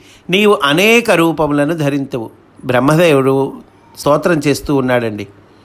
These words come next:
నీవు అనేక రూపాలను ధరిస్తావయ్యా, అవియే నీ వివిధ అవతారములు, వానికన్నిటికీ నీ మూలమైన రూపము నాకు దర్శనమిచ్చితివి. అట్టి నీ రూపము యొక్క నాభి పద్మము వలన నేను జన్మించితిని కనుక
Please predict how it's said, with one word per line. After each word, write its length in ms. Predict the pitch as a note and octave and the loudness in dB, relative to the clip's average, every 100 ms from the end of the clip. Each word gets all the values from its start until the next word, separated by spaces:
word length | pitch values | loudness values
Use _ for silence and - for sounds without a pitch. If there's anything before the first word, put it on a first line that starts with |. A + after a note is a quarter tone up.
| _ - - - - - | _ -20 -20 -20 -20 -8
నీవు 200 | - E3 D#3 | 0 2 2
అనేక 380 | C3+ C#3+ E3+ F3 | 2 2 2 2
రూపాలను 500 | D#3 D3+ D#3+ D#3 C#3+ | 0 2 2 2 0
ధరిస్తావయ్యా, 760 | C#3 C#3 - C#3+ C3+ C3+ D#3 - - _ _ - | -4 -4 0 0 2 0 -2 -2 -12 _ _ -4
అవియే 400 | C3 D3+ F#3+ F#3 | 0 2 4 2
నీ 160 | F3+ F3 | 2 2
వివిధ 300 | D3+ C#3+ C3+ C#3 | 2 2 0 2
అవతారములు, 680 | C3+ C3+ C#3+ C3+ B2+ C3+ - - _ _ _ - | 2 0 0 0 -2 -6 -10 -14 _ _ _ -4
వానికన్నిటికీ 720 | C#3+ C#3+ C#3 C3 E3 F#3 F3 | 0 0 0 -2 -2 -4 -4
నీ 140 | D#3 C#3+ | -2 -2
మూలమైన 560 | B2 B2+ E3 D3+ C3+ A#2+ | -2 0 0 0 -2 -2
రూపము 480 | A2+ C3 D3+ C#3+ B2 B2+ | -2 -4 -2 -4 -4 -6
నాకు 260 | A#2 B2+ A2+ | -4 -4 -4
దర్శనమిచ్చితివి. 960 | A2+ A2+ - C#3+ C3+ B2+ - A#2+ C3 C#3+ - - _ _ - - - - - | -4 -6 -4 -2 -2 -4 -8 -6 -4 -6 -10 -20 _ _ -20 -20 -20 -10 -4
అట్టి 220 | C4 - | -2 0
నీ 120 | E3+ D#3+ | 2 4
రూపము 420 | D#3 F3 G3 G#3 | 4 2 2 0
యొక్క 280 | G3 E3 - C#3 | 0 0 0 0
నాభి 440 | C3 C3+ E3 F#3+ | 2 2 2 0
పద్మము 500 | - C3+ C#3 F3 F3 | 0 -2 0 -2 0
వలన 300 | C3+ B2+ B2 A#2+ C3+ D4 - _ _ | 0 -2 -2 -2 -4 -8 -20 _ _
నేను 240 | C3+ C3+ C3 | -2 0 0
జన్మించితిని 720 | A#2+ B2 C3+ E3 D#3 - B2 | 0 0 2 0 -4 -6 -6
కనుక 300 | A2 A#2+ C#3+ | -2 -2 0